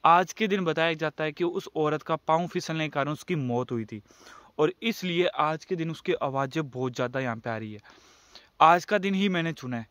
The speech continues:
इसलिए मैं यहाँ पे आके आपको survive कर रहा था। but मुझे जैसे ही मैं यहाँ पे कदम रखा ना, मुझे आवाज़ सुनाई दी, मैंने हाथों से camera start कर लिया और भागता हुआ आ गया। Guys, real बता रहा हूँ, बहुत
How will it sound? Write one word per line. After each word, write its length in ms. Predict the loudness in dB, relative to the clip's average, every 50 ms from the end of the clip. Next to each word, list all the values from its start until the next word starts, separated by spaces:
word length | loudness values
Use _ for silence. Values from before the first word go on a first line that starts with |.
| _ -20 -20 -14 -6 -4
इसलिए 260 | -4 -2 -2 -2 0
मैं 100 | 0 0
यहाँ 220 | 2 4 4 4 2
पे 120 | 2 0
आके 180 | 0 0 2 2
आपको 300 | 2 2 2 0 -4 -8
survive 560 | -8 -6 -2 0 0 2 4 4 2 2 2
कर 160 | 0 -2 0
रहा 120 | 0 -2
था। 180 | -2 -2 -4 -4 -4 -8 -20 -20 -20 -10 -4 0
but 160 | 0 2 2
मुझे 260 | 0 0 0 0 0 0
जैसे 340 | -2 -2 -2 -2 -2 -2 -2
ही 60 | 0
मैं 100 | 0 2
यहाँ 140 | 2 2 0
पे 140 | 0 -2 -8 -8 _ _ -4 0
कदम 280 | 0 2 2 2 0
रखा 180 | 0 0 -2 -2
ना, 80 | -2
मुझे 200 | -2 -2 0 0 0 0
आवाज़ 380 | 0 0 2 4 4 4 4 2
सुनाई 260 | 0 -2 -2 -2 0
दी, 100 | -2 -2
मैंने 180 | -4 -2 -2 -2
हाथों 320 | 0 -2 -2 0 0 0
से 60 | 0 2
camera 240 | 2 0 2 2 0
start 240 | 0 0 0 0 0
कर 120 | -2 -4
लिया 180 | -4 -4 -6 -6 -8 -12 -18 -8 -2 2
और 140 | 2 2 4
भागता 360 | 4 2 2 2 2 4 4
हुआ 220 | 6 6 6 4 2
आ 40 |
गया। 200 | 0 -6 -12 -12 -14 _ -20 -20 -20 -20 -20 -20 -20 -20 -20 _ _ _ _ _ _ _ _ _ _ _ _ _ _ _ _ _ -4
Guys, 240 | 2 4 4 4 4 0 _ _ _ _ _ _ _ _ _ _ _ _ _ -4
real 300 | -2 0 4 8 8 8
बता 140 | 8 6 2
रहा 100 | 0 -2
हूँ, 80 | -2 2
बहुत 240 | 6 6 6 4